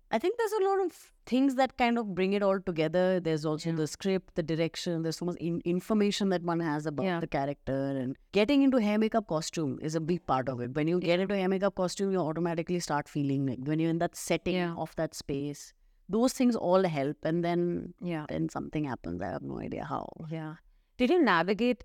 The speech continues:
Speaker 2: this in your twenties different from your doing in your thirties? Like, as, as it goes and this, your space i-, within the industry, how do you see it evolving?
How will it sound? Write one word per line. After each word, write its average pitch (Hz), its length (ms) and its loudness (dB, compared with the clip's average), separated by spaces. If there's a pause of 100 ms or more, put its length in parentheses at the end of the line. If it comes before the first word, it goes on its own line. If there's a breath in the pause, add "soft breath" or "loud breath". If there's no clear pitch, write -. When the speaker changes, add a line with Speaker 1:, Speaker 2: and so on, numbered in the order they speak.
Speaker 2:
this - 320 -2 (180)
in 208 140 2
your 226 140 0
twenties 196 500 0
different 202 380 -2
from 208 180 0
your 202 80 2
doing 185 280 0
in 196 100 -2
your 196 140 0
thirties? 196 500 -2
Like, 196 320 -2
as, 175 500 -4 (460)
as 160 260 0
it 170 140 -2
goes 180 480 2
and 175 180 0
this, - 300 -6 (100)
your 185 320 4
space 196 580 -2
i-, 180 160 -2
within 180 320 0
the 190 60 0
industry, 175 560 0
how 185 240 0
do 202 80 -2
you 208 140 0
see 196 600 -4
it 180 120 -2
evolving? 147 640 -8